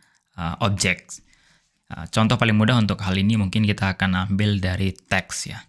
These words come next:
Dari sini teman-teman klik di menu Basic Shape sini, klik saja di sini, nanti pilih teks di situ. Atau di Basic Shape-nya sendiri itu sebenarnya sudah ada teksnya.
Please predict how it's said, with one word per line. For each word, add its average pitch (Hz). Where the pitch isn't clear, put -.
Dari 92
sini 101
teman-teman 95
klik 107
di 95
menu 95
Basic 95
Shape 104
sini, 98
klik -
saja 107
di 104
sini, 104
nanti 90
pilih 98
teks -
di 104
situ. 92
Atau 107
di 101
Basic 107
Shape-nya 110
sendiri 107
itu -
sebenarnya 110
sudah 98
ada 92
teksnya. -